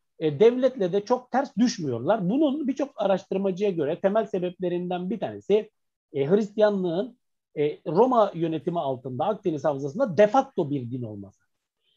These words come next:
E, de facto ne demek? Yani, e, fiili olarak evet var ama serbest mi? Değil. Yasak mı? O da değil.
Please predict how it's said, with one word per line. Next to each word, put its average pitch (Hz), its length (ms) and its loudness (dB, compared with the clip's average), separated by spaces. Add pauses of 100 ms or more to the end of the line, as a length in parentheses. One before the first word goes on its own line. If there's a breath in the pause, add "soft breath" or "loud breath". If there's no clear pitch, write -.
(120)
E, 127 180 -2
de 208 80 8
facto 262 360 2
ne 269 120 0
demek? 214 320 -2
Yani, 220 320 2
e, 196 380 0
fiili 233 460 2
olarak 208 520 2
evet 208 300 2
var 202 380 4
ama 226 400 2
serbest 214 520 0
mi? 208 240 -6
Değil. 147 240 0 (440)
Yasak 226 460 4
mı? 285 100 2
O 247 140 6
da 131 120 -4
değil. 92 120 -14